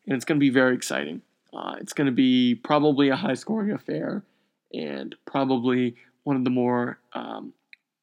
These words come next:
exciting coaching matchups that we've seen in recent years with the young Sean McVay versus the veteran Bill Belichick. I think that'll be great.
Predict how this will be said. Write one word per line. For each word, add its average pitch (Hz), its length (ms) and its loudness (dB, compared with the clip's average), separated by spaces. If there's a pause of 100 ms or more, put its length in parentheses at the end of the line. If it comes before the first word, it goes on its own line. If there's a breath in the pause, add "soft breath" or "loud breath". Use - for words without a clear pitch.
(140)
exciting 135 540 0
coaching 139 380 2
matchups 123 420 -4
that - 160 -6
we've - 180 -8
seen - 280 -10
in - 100 -10
recent - 400 -12 (100)
years - 400 -6
with 156 220 -8
the - 80 -4
young 143 300 -2
Sean 131 320 -4
McVay 139 400 -6
versus - 420 -8
the - 200 -8 (340 loud breath)
veteran 123 500 0
Bill 135 220 -4
Belichick. 143 500 -4
I 143 80 -8
think 147 220 -12
that'll - 160 -8
be 139 120 -10
great. - 360 -6